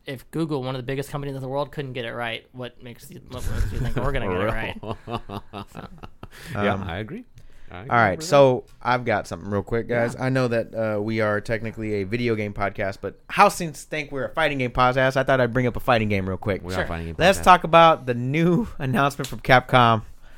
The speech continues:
Speaker 3: about the Street Fighter five Championship
Speaker 2: Oh, God, that
Speaker 3: Edition,
Speaker 2: thing.
Speaker 3: bro. Rick, thoughts?
Speaker 2: Um,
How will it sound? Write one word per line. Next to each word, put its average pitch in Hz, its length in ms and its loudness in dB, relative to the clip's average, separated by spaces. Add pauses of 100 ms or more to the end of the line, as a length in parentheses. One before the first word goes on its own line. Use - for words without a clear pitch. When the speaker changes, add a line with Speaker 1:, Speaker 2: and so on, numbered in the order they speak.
(300)
Speaker 3:
about 107 280 2
the 101 60 -4
Street 131 340 0
Fighter 117 380 8
five 101 560 4 (400)
Championship 92 680 -2
Speaker 2:
Oh, 87 100 -8
God, 80 100 -6
that 80 80 -4
Speaker 3:
Edition, 82 260 -6
Speaker 2:
thing. 73 80 -4
Speaker 3:
bro. 78 300 -8 (200)
Rick, 135 380 6
thoughts? 110 440 4 (680)
Speaker 2:
Um, 143 760 2